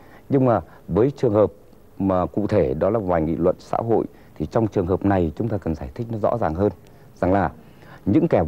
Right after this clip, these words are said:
vuốt ve nịnh bợ là những kẻ khen không phải và không đúng vì mục đích vụ lợi nào đó,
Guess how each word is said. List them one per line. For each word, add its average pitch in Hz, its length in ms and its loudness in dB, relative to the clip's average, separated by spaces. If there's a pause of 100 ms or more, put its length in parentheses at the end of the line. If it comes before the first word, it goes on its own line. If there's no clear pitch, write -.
vuốt 175 220 -2
ve 127 180 2
nịnh 110 320 0
bợ 110 180 2
là 95 240 2
những 85 300 -2
kẻ 73 260 -4
khen 110 220 -6
không - 260 -10 (160)
phải 87 240 -8 (120)
và 80 100 -4
không 92 240 -2
đúng 113 180 0 (160)
vì 104 260 2
mục 113 200 2
đích 180 140 2
vụ 131 240 2
lợi 117 220 4
nào 98 120 2
đó, 101 260 0